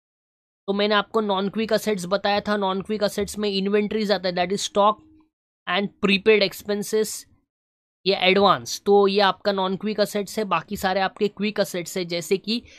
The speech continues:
डेटर्स है, बिल्स रिसीवेबल है, कैश है, बैंक है, शॉर्ट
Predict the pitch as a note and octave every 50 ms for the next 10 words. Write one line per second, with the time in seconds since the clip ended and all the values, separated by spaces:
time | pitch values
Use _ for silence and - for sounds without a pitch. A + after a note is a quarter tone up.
0 | - _ _ _ _ - E3+ F#3 F3 - G#3 G#3 G3+ G3+ - - F3+ F3 E3+ E3+
1 | E3 - _ _ _ _ _ _ _ - F#3+ G#3+ A3 F3+ - G3+ G3+ G3 - -
2 | A3+ G#3 G#3 G#3 F#3 G#3 G#3 G3+ F3+ F3 F3 E3+ E3 - - - F#3 F3+ F3+ G3
3 | G3+ - - - F3 E3+ E3 E3 D#3+ D#3 E3 E3 F3 G3 G3 G3 F#3 - F3+ D#3+
4 | D#3+ E3+ D#3+ - F3 E3+ E3